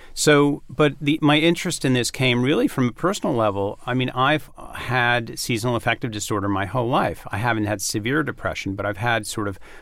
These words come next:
mild to medium depression at different times of the year. It's clinical, it's, um, hereditary, it runs in my family, and, you know, there it is. So, you know, you either recognize these things or you don't, but obviously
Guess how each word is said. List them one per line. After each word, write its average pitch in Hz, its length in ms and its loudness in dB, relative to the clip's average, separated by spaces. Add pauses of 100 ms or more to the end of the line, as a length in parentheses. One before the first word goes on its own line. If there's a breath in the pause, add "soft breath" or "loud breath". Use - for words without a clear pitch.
mild 123 460 4
to - 80 -6
medium 113 420 0
depression 98 540 -6
at - 160 -4
different 113 320 0
times 95 340 -2
of 98 80 -8
the 95 80 -10
year. 87 300 -10 (400 loud breath)
It's 117 160 -4
clinical, 127 720 2 (340 loud breath)
it's, 107 560 -2
um, 104 360 2
hereditary, 110 1120 2 (280 soft breath)
it 147 100 -12
runs 113 360 0
in 110 100 4
my 101 160 2
family, 101 640 -2
and, 101 560 -2
you 117 100 -4
know, 101 240 -2
there 117 240 4
it 135 60 4
is. 120 380 0 (340 soft breath)
So, 110 640 2
you 131 120 -2
know, 117 100 2
you 110 200 0
either 110 220 2
recognize 107 600 -2
these 104 200 -6
things 101 300 -4
or 101 40 -4
you 104 100 -2
don't, 147 420 0
but 120 260 0
obviously 117 640 -2